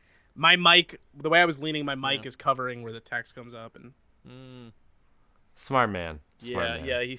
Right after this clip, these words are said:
Speaker 2: he finished his thought before it broke him. It was
Speaker 1: I was, I was,
Speaker 2: unfortunate,
Speaker 1: I was
Speaker 2: 'cause
Speaker 1: staring
Speaker 2: you, you just, an awkward pause is not what you're aiming for with, with that sort of distraction.
Speaker 1: No, yeah.
Speaker 2: Yeah.
Speaker 3: Better luck next time, kid.
Speaker 2: Yep.
Speaker 3: Uh,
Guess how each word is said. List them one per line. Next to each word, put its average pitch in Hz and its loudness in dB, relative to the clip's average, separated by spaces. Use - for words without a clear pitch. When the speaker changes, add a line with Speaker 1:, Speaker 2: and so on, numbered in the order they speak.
Speaker 2:
he 147 -12
finished 143 -10
his 120 -14
thought 113 0
before 110 -8
it 98 -8
broke 101 -8
him. 101 -20
It 101 -20
was 101 -20
Speaker 1:
I - -12
was, - -
I - -4
was, 120 -2
Speaker 2:
unfortunate, 120 0
Speaker 1:
I 151 0
was 143 -2
Speaker 2:
'cause 139 4
Speaker 1:
staring 180 8
Speaker 2:
you, 208 0
you 185 -8
just, 196 -6
an 165 -4
awkward 202 4
pause 120 2
is 110 -16
not 131 -4
what 127 -12
you're 123 -8
aiming 113 -10
for 101 -14
with, 98 -20
with 117 -18
that 110 -10
sort 110 -16
of 101 -18
distraction. 101 -14
Speaker 1:
No, 123 -6
yeah. 123 -10
Speaker 2:
Yeah. 107 -18
Speaker 3:
Better 180 8
luck 175 4
next 131 -2
time, 95 -4
kid. 90 -8
Speaker 2:
Yep. 165 0
Speaker 3:
Uh, 143 6